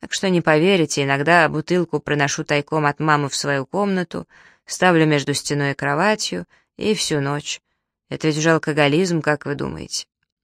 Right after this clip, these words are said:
«Об этом пусть думают врачи», сказала я беспечно, тогда ещё беспечно. «А вот печень мы сажаем, это точно». Мы захрустели редиской и после краткой антиалкогольной беседы выпили по второй.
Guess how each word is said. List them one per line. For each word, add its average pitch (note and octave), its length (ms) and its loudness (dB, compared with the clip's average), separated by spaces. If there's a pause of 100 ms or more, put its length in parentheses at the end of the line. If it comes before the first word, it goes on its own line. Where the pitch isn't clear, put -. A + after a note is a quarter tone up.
(1080)
«Об A#3+ 160 2
этом B3 300 4
пусть F#3 220 2
думают F3 380 4
врачи», D#3+ 420 2
сказала C#3 400 0
я C3+ 100 2
беспечно, E3 720 -4 (260)
тогда D#3+ 360 2
ещё C#3 240 0
беспечно. - 600 -8 (720)
«А A#3 120 0
вот A#3 140 0
печень A#3 360 4
мы F#3 80 2
сажаем, F3 540 4
это D3+ 200 -2
точно». - 460 -8 (1600)
Мы E3 100 0
захрустели D#3+ 540 2
редиской D3+ 580 0
и D3 40 2
после D3 340 -2
краткой D#3 480 0
антиалкогольной C#3+ 760 0
беседы D#3+ 520 -4 (300)
выпили C#3+ 400 0
по C#3+ 140 -4
второй. - 460 -8